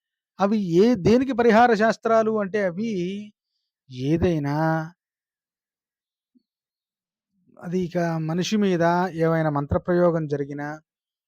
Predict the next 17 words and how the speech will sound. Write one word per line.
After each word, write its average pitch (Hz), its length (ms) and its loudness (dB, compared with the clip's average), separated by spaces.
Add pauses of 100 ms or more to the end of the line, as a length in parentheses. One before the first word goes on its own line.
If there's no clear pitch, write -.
(100)
ఇంటి 160 220 -4
మీద 190 220 0
ఏమైనా 160 280 0
మంత్రప్రయోగం 160 720 -2
జరిగినా, 139 380 -6 (580)
అలాంటి 180 340 -4
వాటికి 190 340 -6
పరిహార 185 480 -6
శాస్త్రాలని, 170 680 -10 (460)
తాంత్రిక 190 460 -4
పరిహార 170 380 -4
శాస్త్రాలని 165 680 -10 (440)
అవి 196 140 -4
ఉన్నాయి, 202 520 0
నేను 180 200 -8
ఒప్పుకుంటాను. 170 640 -4 (640)
కానీ 226 120 -2